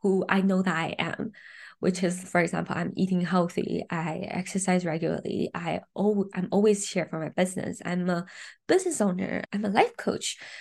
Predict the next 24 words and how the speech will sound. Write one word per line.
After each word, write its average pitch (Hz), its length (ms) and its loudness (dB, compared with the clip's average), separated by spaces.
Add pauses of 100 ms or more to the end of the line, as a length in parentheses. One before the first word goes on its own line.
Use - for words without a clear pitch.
(140)
I 180 100 2
have 190 220 2
a, 190 200 0
an, 190 300 0
an 196 120 0
amazing 208 520 4
community 175 520 0
who 180 200 2
is 180 120 2
always 185 400 2
waiting 175 320 -2
to - 80 -8
hear 233 300 0
from - 220 -2
me. - 200 -12 (540)
These 208 200 2
are - 240 2 (840)
consistent 208 880 4 (260)
and 175 500 2 (160)
strong 202 840 6
beliefs 190 600 4
I 202 220 4 (100)
genuinely 196 600 4
believe 185 680 2